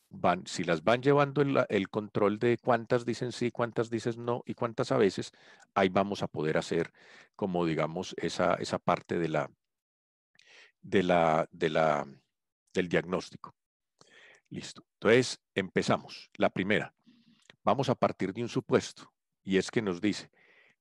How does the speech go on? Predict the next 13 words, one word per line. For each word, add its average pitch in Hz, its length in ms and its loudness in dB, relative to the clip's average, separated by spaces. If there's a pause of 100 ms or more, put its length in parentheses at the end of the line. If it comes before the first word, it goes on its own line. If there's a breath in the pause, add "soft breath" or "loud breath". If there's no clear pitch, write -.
tenemos 95 480 0
una 127 180 0
fuente 120 540 0
de 104 80 0
ingresos 92 720 0 (920 soft breath)
estable, - 580 0 (560)
entendiéndose 90 800 -4
que - 260 -6 (120)
lo 82 180 -4
recibo 92 440 -4
mes 101 220 -4
a 104 60 -2
mes, 104 360 -2